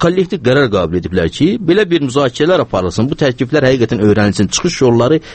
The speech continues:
müzakirə edilsin. Söhbət yalnız forumun hazırlanması da həmin təkliflərdən və çıxış yollarının biri kimi müzakirəyə çıxarılıbdır. Belə bir müzakirə olmasa,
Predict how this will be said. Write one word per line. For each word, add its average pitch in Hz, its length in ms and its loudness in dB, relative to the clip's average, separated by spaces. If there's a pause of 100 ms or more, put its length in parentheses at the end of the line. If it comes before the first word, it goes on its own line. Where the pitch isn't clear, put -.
(140)
müzakirə 113 600 0 (140)
edilsin. 95 420 -2 (180)
Söhbət 143 400 -2
yalnız 131 360 0
forumun 127 560 0
hazırlanması 110 600 0
da 147 120 0
həmin 135 200 0
təkliflərdən 101 720 0
və 110 100 -4
çıxış - 220 -4
yollarının 107 480 0
biri 185 160 0
kimi 104 300 0 (280)
müzakirəyə 107 480 0
çıxarılıbdır. 98 580 -4 (520)
Belə 202 260 2
bir 170 200 0 (180)
müzakirə 147 540 0
olmasa, 143 480 0